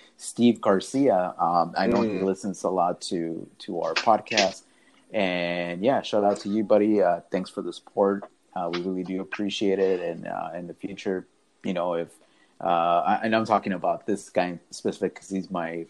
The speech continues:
Speaker 1: friend. He's been a longtime friend of mine, and, and he's get-, been getting into watches. He's actually been listening to the podcast.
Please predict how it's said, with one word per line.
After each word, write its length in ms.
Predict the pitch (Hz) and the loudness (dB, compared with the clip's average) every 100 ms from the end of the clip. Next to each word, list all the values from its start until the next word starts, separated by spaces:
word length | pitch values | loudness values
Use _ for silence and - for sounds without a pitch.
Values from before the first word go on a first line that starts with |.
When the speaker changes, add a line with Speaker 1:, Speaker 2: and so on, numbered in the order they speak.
| - | 0
Speaker 1:
friend. 200 | 127 104 | 2 2
He's 120 | 90 | -2
been 120 | 90 | -6
a 40 | 87 | -8
longtime 500 | 90 92 - 87 80 - | -8 -8 -8 -10 -10 -6
friend 220 | 98 92 | -4 -2
of 140 | 82 | -6
mine, 260 | 90 85 85 | -8 -8 -8
and, 160 | 85 82 | -12 -14
and 180 | 90 87 | -14 -10
he's 140 | 95 - | -10 -2
get-, 320 | 113 107 - | -2 -2 0
been 140 | 139 | 2
getting 260 | 131 117 107 | 4 2 0
into 220 | 98 104 | -4 -6
watches. 360 | 95 90 98 92 | -4 -4 -6 -12
He's 160 | 82 | -4
actually 300 | 87 - 90 | -4 -2 -8
been 300 | 80 87 87 _ - _ - | -6 -8 -8 _ -20 _ -8
listening 520 | 92 98 120 123 101 87 | 0 4 4 2 -4 -4
to 120 | - | -12
the 60 | |
podcast. 760 | - 87 85 - 85 85 - | -4 0 0 0 -4 -4 -8